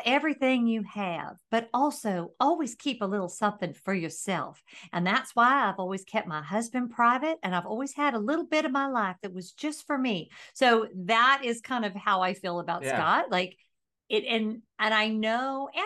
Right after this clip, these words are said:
Speaker 1: my boys too, right? I
Speaker 2: Yeah.
Speaker 1: know that it would be very commercially viable. In fact, I went to Athens today to meet my son that's graduating.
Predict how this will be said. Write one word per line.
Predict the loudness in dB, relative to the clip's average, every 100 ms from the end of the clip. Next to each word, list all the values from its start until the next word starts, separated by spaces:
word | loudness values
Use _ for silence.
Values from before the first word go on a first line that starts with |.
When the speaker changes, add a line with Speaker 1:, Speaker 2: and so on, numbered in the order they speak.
| 0
Speaker 1:
my | 0 0
boys | -2 -4 -4 -8
too, | -4 -4
right? | -2 -2 -2 -4 -10 _ 0
I | 2
Speaker 2:
Yeah. | 4
Speaker 1:
know | 2 2 0
that | 0 -2
it | -4
would | -6
be | -4 -6
very | -6 -2 -2 0 -2 -4 -6 -8 _ _ -12
commercially | -4 0 0 0 -2 -2 -4
viable. | 0 0 0 -2 -2 -4 -4
In | -6
fact, | -2 -4 -4 -4
I | -4 -4 -6
went | -4 -4 -2
to | -2
Athens | 0 0 -2 -8 -8
today | -6 -2 -2 -4 -8
to | -8 -8 -8
meet | -6 -6 -6
my | -4 -2 -2 -6
son | -6 -6 -6
that's | -4
graduating. | -2 -2 -2 -6 -6 -8 -10